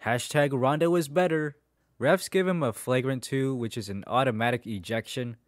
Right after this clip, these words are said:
and Rondo leaves through this fucking villain tunnel. Rozier gets his free throws, and I mean, that is a lot of punishment to endure. Not only getting whacked, but bumping into Dwight Howard. Let's go, LeBron last second appearance. Now I can use him in my title.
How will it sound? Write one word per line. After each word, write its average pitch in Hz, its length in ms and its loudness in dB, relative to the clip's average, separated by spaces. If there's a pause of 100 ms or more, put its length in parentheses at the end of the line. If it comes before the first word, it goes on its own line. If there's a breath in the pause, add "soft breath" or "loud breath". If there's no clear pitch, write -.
(340)
and 113 220 -2
Rondo 156 340 4
leaves 139 360 0
through 135 160 -2
this 110 240 -2
fucking 98 680 -8
villain 101 360 -4
tunnel. 90 400 -10 (680)
Rozier 165 360 4
gets 165 220 0
his 139 140 -2
free 151 220 -2
throws, 147 420 2
and 117 160 -2
I 117 60 0
mean, 113 400 -4
that 120 160 0
is 165 140 -2
a 143 80 2
lot 131 160 2
of 104 240 -6
punishment 117 440 -4
to 101 100 -8
endure. 92 420 -6 (480)
Not 139 160 -4
only 190 240 0
getting 110 400 -2
whacked, 95 400 0
but 92 240 -8
bumping 101 300 -6
into 104 180 -4
Dwight 98 260 -4
Howard. 98 480 -6 (380)
Let's 202 160 0
go, 208 420 6
LeBron 165 400 2
last 147 220 0
second 147 220 -4
appearance. 123 520 -4 (420)
Now 170 160 2
I 180 60 4
can 165 160 -4
use 170 160 0
him 160 80 -2
in 156 100 -4
my 147 140 0
title. 143 540 -4